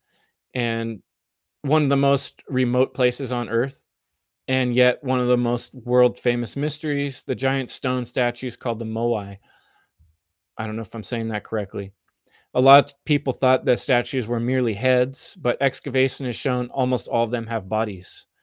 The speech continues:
And there's also a form of hieroglyph-, hieroglyphic writing on some of the statues, and, um, no one's been able to translate them according to this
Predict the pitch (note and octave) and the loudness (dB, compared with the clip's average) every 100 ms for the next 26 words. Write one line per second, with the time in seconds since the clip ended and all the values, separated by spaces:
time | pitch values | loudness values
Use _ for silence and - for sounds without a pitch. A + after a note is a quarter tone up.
0 | _ _ _ C3 C3 B2+ A#2 C3+ C3 - | _ _ _ -2 0 0 0 2 0 2
1 | C3+ B2+ - B2 A#2+ G#2+ A2+ A2 G#2 A2+ | -2 -2 -4 -2 -2 -4 -2 -2 -4 -8
2 | - _ G#2+ _ - C3+ D#3+ D3 G2 C#3 | -10 _ -20 _ -2 2 4 2 0 0
3 | D3 D#3+ - G#2+ C3 G#2+ F#2+ A2+ _ A2+ | 0 -6 -6 -2 0 -2 -8 -14 _ -10
4 | G#2+ B2 A2+ G#2 B2 A2 - A2 A#2+ - | -6 -6 -6 -4 -2 -2 -4 -8 -8 -12
5 | - _ _ _ _ - B2+ B2 B2+ B2+ | -20 _ _ _ _ -4 -2 -2 -4 -4
6 | B2 A#2+ A#2+ A#2+ - C3+ C#3 C3 C3+ C3+ | -4 -2 -4 -6 -4 0 0 0 0 0
7 | C3+ - C3+ B2+ A#2+ A2+ G#2+ A2+ A2 A2 | 0 -2 -4 -4 -2 -4 -4 -6 -6 -8
8 | A#2 B2 A2+ A2+ - - A#2 G#2+ G#2 - | -6 -2 -2 -4 -8 -6 -4 -4 -8 -12
9 | - - A#2 - - - | -10 -4 -4 -4 -14 -16